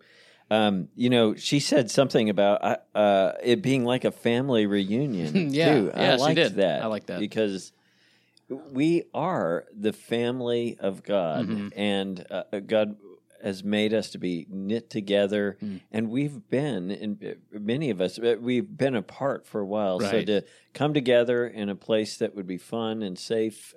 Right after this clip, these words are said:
Speaker 1: uh, and,
Speaker 2: Mm-hmm.
Speaker 1: uh, to, uh, um, get together again, that sounds like an awesome
Speaker 2: Yeah.
Speaker 1: time.
Speaker 2: It's gonna be great, and as I've mentioned multiple times, fall is my favorite time of year, so looking forward to being outside and, and fellowshipping with,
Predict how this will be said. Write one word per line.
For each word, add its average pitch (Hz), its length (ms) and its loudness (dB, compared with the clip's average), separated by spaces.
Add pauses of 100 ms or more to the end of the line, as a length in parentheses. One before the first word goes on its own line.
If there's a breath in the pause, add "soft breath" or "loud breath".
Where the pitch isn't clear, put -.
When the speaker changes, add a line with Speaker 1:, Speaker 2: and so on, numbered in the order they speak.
Speaker 1:
uh, 90 320 0
and, 90 460 -6 (220 loud breath)
Speaker 2:
Mm-hmm. 101 280 -10 (120)
Speaker 1:
uh, 87 520 0 (640)
to, 98 500 -4 (680)
uh, - 60 -4
um, 90 480 -6
get 107 160 -4
together 107 360 -4
again, 98 420 -8 (220)
that 101 300 -6
sounds 92 300 -8
like 87 200 -8
an - 200 -14 (160)
awesome - 500 -14
Speaker 2:
Yeah. 139 320 0
Speaker 1:
time. 82 400 -10
Speaker 2:
It's 131 240 -8
gonna 208 160 -8
be 208 100 -2
great, 127 300 0
and 113 240 -4
as 117 240 0
I've 104 260 0
mentioned 113 420 -2
multiple 120 320 2
times, 95 400 -8 (480 loud breath)
fall 127 320 4
is 104 100 -2
my 107 120 -2
favorite 98 300 -4
time 95 180 -8
of 92 60 -8
year, 80 260 -6
so 92 260 -6
looking 104 300 -4
forward 107 200 0
to 101 40 -4
being 98 300 -4
outside 101 560 -2
and, 87 220 -10
and 98 180 -8
fellowshipping 104 640 -4
with, 92 300 -8